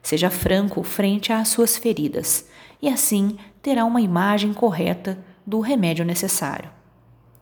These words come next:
Não jogue no vazio o que for mais fácil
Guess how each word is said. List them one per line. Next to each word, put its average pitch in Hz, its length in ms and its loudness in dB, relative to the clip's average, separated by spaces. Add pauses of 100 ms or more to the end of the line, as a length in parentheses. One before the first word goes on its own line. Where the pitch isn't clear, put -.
(340)
Não 165 180 0
jogue 175 300 4
no 180 120 2
vazio 196 440 2
o - 20 -10
que 226 140 -6
for 226 240 -2
mais 240 280 2
fácil - 580 -2